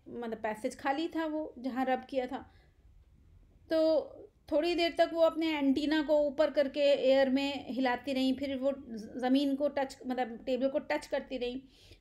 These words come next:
और थोड़ी देर बाद, अ, क्या हुआ कि कोई एक आध कोई जो थोड़ी, अ, एंटरप्राइजिंग वाली या कोई बहुत ज़्यादा ब्रेव वाली थी, एंड उसने आगे बढ़ के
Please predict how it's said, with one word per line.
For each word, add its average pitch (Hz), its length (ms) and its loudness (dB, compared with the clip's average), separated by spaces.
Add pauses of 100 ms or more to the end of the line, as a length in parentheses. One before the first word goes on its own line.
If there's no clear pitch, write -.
और 320 320 -2
थोड़ी 302 260 -2
देर 254 320 0
बाद, 226 280 0
अ, 240 800 -8
क्या 262 140 0
हुआ 277 140 2
कि 302 180 -6
कोई 302 200 -4
एक 285 340 -2
आध 320 200 2
कोई 294 220 -2
जो 269 180 2
थोड़ी, 247 420 -2 (320)
अ, 226 60 -4 (680)
एंटरप्राइजिंग 254 680 2
वाली 233 340 0
या 220 160 2
कोई 226 320 -4
बहुत 220 280 -8
ज़्यादा 240 220 -2
ब्रेव 226 320 2
वाली 240 280 0
थी, 262 300 -8 (300)
एंड 240 240 0
उसने 240 400 -4
आगे 220 320 -4
बढ़ 226 160 -2
के 214 220 0